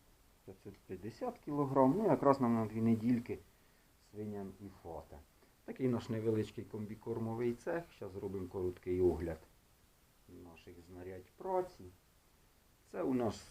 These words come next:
старий кормоподрібнювач, яким ми працювали до того, як взяли нові, і бетономішалка, в якій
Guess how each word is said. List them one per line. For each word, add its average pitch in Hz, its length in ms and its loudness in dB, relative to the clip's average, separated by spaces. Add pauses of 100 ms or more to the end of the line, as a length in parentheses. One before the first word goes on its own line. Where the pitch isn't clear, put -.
старий 90 640 -2 (920)
кормоподрібнювач, 92 1300 -4
яким 98 300 -8
ми 95 80 -4
працювали 92 680 -10
до 85 140 -14
того, 82 280 -16
як 85 140 -10 (100)
взяли 80 420 -14
нові, 139 420 -10 (340)
і 247 40 -20
бетономішалка, 120 960 -10
в 87 80 -8
якій 90 300 -12